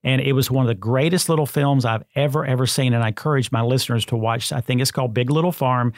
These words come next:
That did come out of my foggy thinking at this moment, but I think it is true.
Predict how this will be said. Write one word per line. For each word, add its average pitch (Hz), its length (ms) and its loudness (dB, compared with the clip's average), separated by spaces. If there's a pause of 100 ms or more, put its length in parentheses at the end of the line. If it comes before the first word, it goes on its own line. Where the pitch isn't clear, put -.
(260)
That 120 120 -2
did 131 180 0
come 123 180 2
out 120 100 0
of 113 60 0
my 113 260 0 (300)
foggy 117 320 2
thinking 147 400 2
at 120 80 2
this 123 180 -2
moment, 127 380 0
but 123 160 -2
I 117 100 -2
think 143 280 -2
it 117 100 -2
is 107 140 -4
true. 120 360 -2